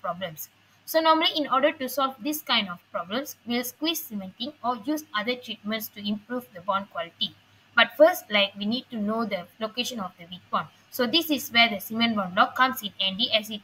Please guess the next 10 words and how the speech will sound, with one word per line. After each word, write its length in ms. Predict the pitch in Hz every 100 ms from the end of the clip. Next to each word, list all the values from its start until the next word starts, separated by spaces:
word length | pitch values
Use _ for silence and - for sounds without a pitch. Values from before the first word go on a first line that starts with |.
| -
assists 460 | 214 - 320 320 - -
the 200 | 208 196 _ _ _ _ _
determining 640 | 254 - 277 269 269 285 247
the 100 | 190
which 300 | 254 302 -
specific 440 | - 220 - 240 -
area 260 | 214 220
is 80 | 196 -
the 80 | 185
s-, 260 | - -